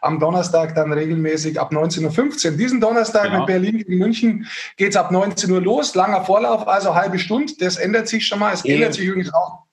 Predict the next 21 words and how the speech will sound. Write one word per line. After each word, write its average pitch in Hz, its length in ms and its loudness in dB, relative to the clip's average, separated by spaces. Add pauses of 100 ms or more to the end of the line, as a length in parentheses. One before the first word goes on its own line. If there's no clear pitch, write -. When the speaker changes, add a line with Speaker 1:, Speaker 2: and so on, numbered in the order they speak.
Speaker 1:
die 180 140 -6
Konferenz. 180 920 -2 (460)
Ab 170 220 2
Freitag 202 540 0
immer 175 320 0
auch 156 240 0
da 175 420 2
halbe 226 400 2
Stunde 160 480 -2
extra 196 460 0
langer 175 480 0
Vorlauf, 180 380 2
wo 165 40 -4
wir 170 140 0
wirklich 185 340 -4
Zeit 160 340 -2
haben, 165 340 0 (340)
auf 202 260 2
die - 120 0
Speaker 2:
Ja, 185 240 2
Speaker 1:
Spiele 196 180 -2